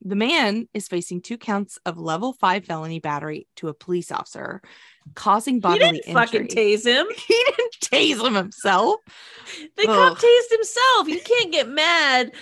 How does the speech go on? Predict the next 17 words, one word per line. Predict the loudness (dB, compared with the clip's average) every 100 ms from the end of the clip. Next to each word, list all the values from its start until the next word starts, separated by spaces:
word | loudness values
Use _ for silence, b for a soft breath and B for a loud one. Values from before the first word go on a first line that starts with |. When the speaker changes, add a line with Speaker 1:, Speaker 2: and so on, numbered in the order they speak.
| B B -16
Speaker 2:
You | -6
can't | -2 -2 -2
give | -6
this | -6 -6 -2
guy | 0 2 -2
battery | -2 0 2 2 0 0 -4
towards | -2 -4 -4
a | -8
police | -2 0 0 0
officer | 0 0 -4 -6 -4
because | -6 -6 -6 -6
the | -8
police | -6 -4 -2
officer | -2 -4
tased | -8 -2 0 0 -6
himself. | -8 -4 -2 0 -2 -8 -20
<laughs> | -20 _ _ _ -20 -6